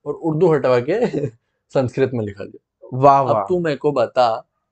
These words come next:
Speaker 1: कि संस्कृत में जगह का नाम चेंज हो जाएगा?
Speaker 2: नहीं, वो क्या, वो भी
Speaker 1: उत्तराखंड हो जाएगा क्या?
Speaker 2: <laughs> उत्तराखंडम।
Speaker 1: <laughs> और क्या कुछ भी, मतलब, यार।
Speaker 2: मतलब, यार, एक लैंग्वेज के पीछे पड़े हैं, मतलब, जो भी है,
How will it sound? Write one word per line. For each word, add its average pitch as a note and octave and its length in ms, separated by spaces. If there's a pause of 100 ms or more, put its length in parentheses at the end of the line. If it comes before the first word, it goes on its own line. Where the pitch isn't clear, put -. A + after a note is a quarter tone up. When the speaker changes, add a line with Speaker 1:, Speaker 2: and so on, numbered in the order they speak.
(160)
Speaker 1:
कि D3+ 80
संस्कृत D3 420
में D#3 120
जगह C#3+ 220
का D3+ 60
नाम C3+ 260
चेंज C3+ 180
हो B2+ 200
जाएगा? A2+ 240 (400)
Speaker 2:
नहीं, G#2 200 (380)
वो C#3+ 140
क्या, D#3+ 140
वो C#3 40
भी C3+ 60
Speaker 1:
उत्तराखंड D3+ 520
हो D#3+ 320
जाएगा B2+ 320
क्या? - 420 (400)
Speaker 2:
<laughs> - 0
उत्तराखंडम। D3+ 800 (260)
Speaker 1:
<laughs> - 280
और G3+ 400
क्या F#3 220
कुछ E3+ 240
भी, C#3 260
मतलब, A#2+ 320
यार। B2 240
Speaker 2:
मतलब, G#3 360
यार, A3 200
एक A#3+ 240
लैंग्वेज E3+ 640
के A#3 120
पीछे D#3+ 340
पड़े B2 260
हैं, A2+ 200
मतलब, A3 300
जो G3 300
भी G3+ 160
है, - 80